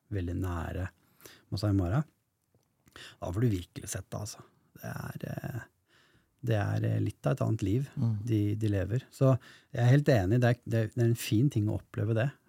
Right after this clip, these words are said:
Speaker 1: eh, å komme såpass, eh, såpass, eh, nære.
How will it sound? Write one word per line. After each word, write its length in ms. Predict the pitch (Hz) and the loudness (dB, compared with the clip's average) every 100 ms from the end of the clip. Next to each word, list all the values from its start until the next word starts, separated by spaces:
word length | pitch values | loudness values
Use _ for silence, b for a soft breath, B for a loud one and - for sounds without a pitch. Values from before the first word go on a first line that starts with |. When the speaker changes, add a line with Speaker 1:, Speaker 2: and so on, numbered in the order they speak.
| - | -6
Speaker 1:
eh, 500 | 117 113 113 110 113 113 | 0 2 2 0 0 0
å 120 | 117 | -2
komme 300 | - 113 98 | 0 2 2
såpass, 580 | 98 95 - 101 - - | -2 -6 -6 -8 -8 -4
eh, 220 | 104 110 107 110 _ B B B - | -4 -2 -4 -8 _ B B B -8
såpass, 600 | 113 - 107 - - - | -6 -4 -4 -2 -4 -2
eh, 240 | 113 107 | -2 0
nære. 360 | 110 107 90 135 | 0 0 0 -4